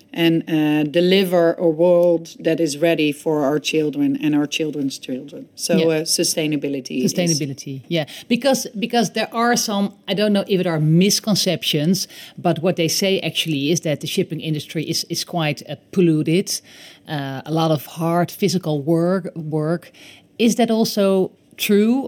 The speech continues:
Speaker 2: or is it more, is it more or less a misconception of the sector?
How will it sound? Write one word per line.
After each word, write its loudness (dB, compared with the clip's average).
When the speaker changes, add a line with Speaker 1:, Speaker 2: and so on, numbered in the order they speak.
Speaker 2:
or 0
is 0
it -6
more, 2
is -6
it -2
more 2
or 2
less 0
a -2
misconception -2
of -14
the -16
sector? -14